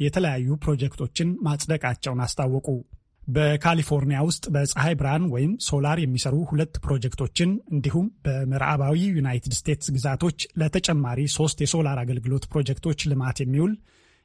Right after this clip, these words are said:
የህዝብ የመሬት ይዞታዎችን በማዘጋጀት ላይ መሆናቸውን አስታውቀዋል። እነዚህ ፕሮጀክቶች ከቅሪተ አካል የሚገኙ የኃይልና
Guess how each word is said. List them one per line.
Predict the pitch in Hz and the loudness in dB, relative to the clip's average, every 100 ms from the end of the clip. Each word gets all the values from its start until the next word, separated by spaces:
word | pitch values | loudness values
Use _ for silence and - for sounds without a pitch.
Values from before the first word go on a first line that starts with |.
| - | -2
የህዝብ | 151 151 180 156 | 2 4 4 2
የመሬት | 143 139 131 123 | 2 2 0 0
ይዞታዎችን | 123 127 127 113 - 165 | -2 0 -2 0 0 2
በማዘጋጀት | 143 135 151 156 139 123 110 131 | 2 2 2 2 0 -2 -2 -4
ላይ | 123 | -2
መሆናቸውን | 120 120 120 - 139 160 - | -2 -2 -2 -2 0 0 -2
አስታውቀዋል። | 135 - 127 123 151 135 120 - _ _ _ _ _ _ _ _ 156 | -4 -2 -2 2 2 2 -2 -8 _ _ _ _ _ _ _ _ 0
እነዚህ | 165 156 196 | 2 2 0
ፕሮጀክቶች | - 151 139 - 175 - - | 2 2 0 -2 -2 -2 -4
ከቅሪተ | 160 147 165 165 170 151 | 0 0 2 0 0 0
አካል | 135 165 170 | 0 2 2
የሚገኙ | 147 135 120 143 127 147 202 | 2 0 0 -2 0 2 2
የኃይልና | 147 127 143 127 135 | 0 0 0 0 0